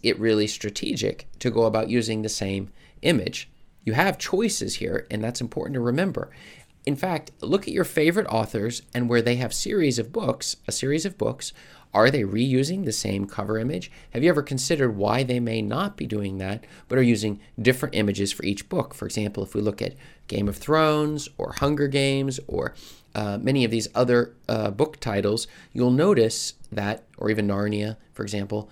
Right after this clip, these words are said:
you can go through and you'll notice that the, the different books in the series all have different illustrations on them, though they may be of the same style. And we'll get back to that a little bit when we get to number four.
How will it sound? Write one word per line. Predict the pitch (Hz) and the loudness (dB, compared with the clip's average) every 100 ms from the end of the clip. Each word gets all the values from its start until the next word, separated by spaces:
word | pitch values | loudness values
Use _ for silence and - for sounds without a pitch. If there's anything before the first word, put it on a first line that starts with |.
| - - | -20 -6
you | 113 | -4
can | 113 113 | 0 4
go | 117 | 4
through | 117 180 160 | 4 0 2
and | 117 | 2
you'll | 113 | 2
notice | 117 117 113 | 2 2 0
that | - - | -6 -6
the, | 107 - - - | -6 -8 -18 -10
the | 101 | -6
different | 101 139 143 - 117 | -2 -2 -2 -8 -6
books | 131 131 - - | -4 -4 -6 -6
in | 139 185 | -2 0
the | 226 | 0
series | - 101 98 104 - - - | 0 0 2 0 -4 -10 0
all | 123 135 | 4 4
have | 110 104 120 | 2 -6 -4
different | 135 123 - | -4 -4 -2
illustrations | 107 107 - 147 160 117 101 | -2 -2 -2 -2 -2 -2 -2
on | 98 98 | -2 -2
them, | 107 120 - - - - | -6 -8 -14 -20 -4 8
though | 117 | 8
they | 117 117 | 10 6
may | 120 127 170 | 6 6 6
be | 147 120 | 4 2
of | 113 | 2
the | 110 | 0
same | - 101 101 | -2 -2 -2
style. | - - 123 110 95 | -4 -2 0 0 -2
And | 95 101 | -4 -2
we'll | 104 | 0
get | 113 | 2
back | 107 - | 2 0
to | 104 | -2
that | 104 | 0
a | 107 | 2
little | 110 104 | 0 0
bit | 104 | -4
when | 101 | -4
we | |
get | 98 - | -4 -4
to | - | -4
number | - | -6
four. | - 113 110 | -6 -4 -4